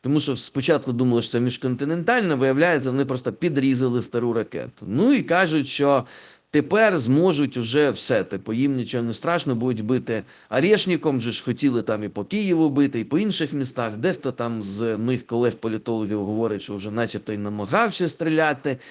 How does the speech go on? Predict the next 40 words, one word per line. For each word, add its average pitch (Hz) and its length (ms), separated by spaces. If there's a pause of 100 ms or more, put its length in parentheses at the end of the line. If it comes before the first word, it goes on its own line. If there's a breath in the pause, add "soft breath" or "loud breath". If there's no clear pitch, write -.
(300 loud breath)
ну 135 120
от 139 120
щось - 260
не 147 140
пішло, 143 520
не 156 140
знаю, 107 340
я 139 120
такого 127 380
не 139 160
чую, 147 300
навіть 113 360
не 127 260
вірю 90 280 (160)
в - 40
це. - 220 (520 loud breath)
Ну 143 120
от, 156 120 (200)
але 220 360
вірю 185 340
в 147 60
те, 190 260
що 165 440 (120)
Пентагон 147 760
заявив, 127 760
що 180 200
у 208 120
С - 60
Ш - 160
А 123 200
в 110 100
тестовому 180 580
режимі 120 560
спеціально 170 640
для 156 200
Путіна, 127 720 (600 loud breath)
ну 156 180
от, 170 220
е, 160 440
зробили 190 680